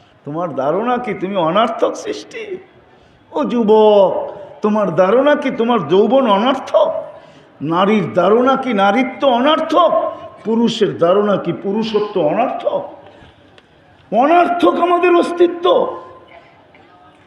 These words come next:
আল্লাহ জিজ্ঞাসা করতেছে, "অনর্থক? আফাহাসিবতুম আন্নামা খালাকনাকুম আবাস?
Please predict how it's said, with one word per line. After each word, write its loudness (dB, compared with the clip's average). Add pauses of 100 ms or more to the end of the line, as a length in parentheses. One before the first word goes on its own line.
(140)
আল্লাহ 2
জিজ্ঞাসা 0
করতেছে, 2
"অনর্থক? 4 (760)
আফাহাসিবতুম 0
আন্নামা 2
খালাকনাকুম 0
আবাস? 0